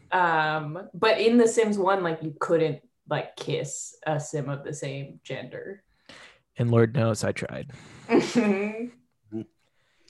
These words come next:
Speaker 2: Uh, I wanted to say on destructive tendencies too, in a game without an objective,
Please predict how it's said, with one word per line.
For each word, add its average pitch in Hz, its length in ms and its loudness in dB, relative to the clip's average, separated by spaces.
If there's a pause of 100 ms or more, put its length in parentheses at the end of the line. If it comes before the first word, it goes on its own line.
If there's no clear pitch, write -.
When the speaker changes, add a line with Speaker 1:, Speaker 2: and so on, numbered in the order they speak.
Speaker 2:
Uh, 139 260 8
I 151 140 6
wanted 170 320 6
to 135 80 4
say 131 340 6
on 117 300 4
destructive 117 520 0
tendencies 117 760 -4
too, 117 500 -4 (420)
in 131 140 0
a 127 80 4
game 127 460 0
without 117 580 -2
an 123 200 -4
objective, 113 1000 -8